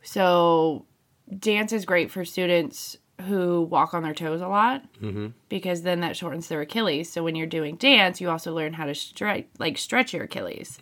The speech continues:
Speaker 2: Mm-hmm.
Speaker 1: So kids that are pigeon-toed, we work on turning out our legs. So there's a lot of different aspects of dance class that relate to the growth of a child physically.
Speaker 2: Okay, so almost like ha-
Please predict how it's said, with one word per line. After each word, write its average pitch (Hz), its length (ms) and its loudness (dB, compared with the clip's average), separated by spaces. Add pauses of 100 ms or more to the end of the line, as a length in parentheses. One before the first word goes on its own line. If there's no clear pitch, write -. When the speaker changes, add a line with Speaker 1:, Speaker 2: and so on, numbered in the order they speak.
(160)
Speaker 2:
Mm-hmm. 107 360 -6
Speaker 1:
So 180 640 6 (440)
kids 175 440 -2
that 170 180 0
are 160 160 0
pigeon-toed, 202 840 0 (260)
we 165 120 -6
work 151 240 -4
on 165 120 -4
turning 175 320 -2
out 262 160 8
our 190 140 6
legs. - 380 -8
So 214 120 -4
there's 208 220 -2
a 208 60 0
lot 196 280 6
of 202 220 -2
different 180 400 -4
aspects 160 580 -6
of 165 380 -2 (100)
dance 160 300 -4
class 285 640 0
that 185 180 2
relate 175 480 2
to 170 800 0 (160)
the 185 160 -4
growth 170 400 0
of 156 180 2
a 160 60 -6
child 147 680 -2 (180)
physically. - 800 -6 (500)
Speaker 2:
Okay, 131 280 4
so 110 520 4 (220)
almost 113 340 0
like 95 220 -4
ha- - 260 -14